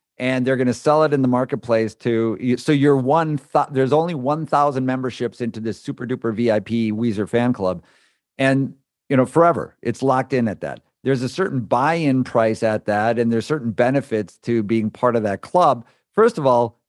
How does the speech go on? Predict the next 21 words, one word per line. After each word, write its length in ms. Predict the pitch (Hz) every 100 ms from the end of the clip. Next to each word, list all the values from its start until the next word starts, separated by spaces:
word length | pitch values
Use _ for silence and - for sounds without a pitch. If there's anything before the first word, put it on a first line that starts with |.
| -
you're 320 | 135 143 135
a 100 | 127
super 340 | - 156 151
duper 280 | 139 135 123
V 160 | 123 127
I 140 | 127
P, 300 | 139 202 113
one 280 | 98 113 131
of 120 | 110
only 260 | 123 127 123
a 60 |
thousand 460 | 107 123 131 127 127
in 100 | 127
the 80 | 127
world. 420 | 170 175 95 90
So, 200 | - 113
like, 240 | 113 107
you're 160 | 113 107
a, 60 | - -
you're 260 | 127 151
the 180 | 135 131